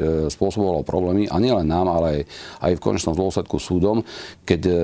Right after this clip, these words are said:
zadržal nejaký policajt nejakého občana pri, pri trestnom čine a teraz, e, začali, e, počítať lehotu od toho, od toho, d-, od tej,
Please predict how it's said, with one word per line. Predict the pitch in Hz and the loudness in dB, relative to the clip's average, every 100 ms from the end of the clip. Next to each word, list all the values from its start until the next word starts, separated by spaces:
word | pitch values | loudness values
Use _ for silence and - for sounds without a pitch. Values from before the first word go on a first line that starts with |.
| 78 - - - | 0 -6 -18 -4
zadržal | 73 101 107 101 90 | 2 2 2 0 0
nejaký | 87 82 - | 0 -2 -2
policajt | 82 92 - 82 | 0 0 0 0
nejakého | 85 78 80 | 0 0 -2
občana | 82 92 85 82 | -2 -2 -2 0
pri, | 78 80 78 78 78 | 0 0 0 0 0
pri | 82 | -2
trestnom | 85 87 76 | 0 0 -2
čine | 69 87 87 90 | -2 0 2 2
a | 80 | 0
teraz, | - 85 73 | 0 -2 0
e, | 92 87 78 - - - | 0 0 -2 -12 -18 -4
začali, | 85 95 107 90 | 0 2 2 0
e, | - - | 0 0
počítať | - 98 101 | 0 0 0
lehotu | 78 87 92 90 98 | 2 2 0 0 0
od | 85 95 | 0 -2
toho, | - 110 98 92 82 | 0 0 2 -2 -2
od | - | -4
toho, | 95 107 92 | -2 0 0
d-, | 80 90 90 90 | 0 2 2 2
od | 92 | 0
tej, | 104 90 | 0 -2